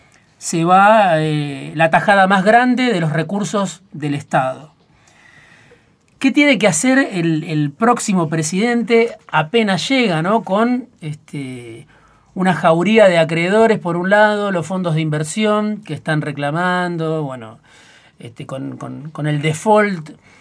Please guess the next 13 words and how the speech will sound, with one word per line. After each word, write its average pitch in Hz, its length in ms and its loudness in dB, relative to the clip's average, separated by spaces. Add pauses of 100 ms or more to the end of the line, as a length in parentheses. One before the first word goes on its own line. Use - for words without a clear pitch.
(360)
que 151 160 -6
retornó 165 800 0
ahora 170 300 2
ya 156 200 -2
como 147 280 -4
una 156 200 -4
palabra 156 360 0
blanqueada, 156 600 4
incluso 160 340 -4
por 151 140 -4
el 143 80 -4
propio 156 380 -4
gobierno 151 640 -4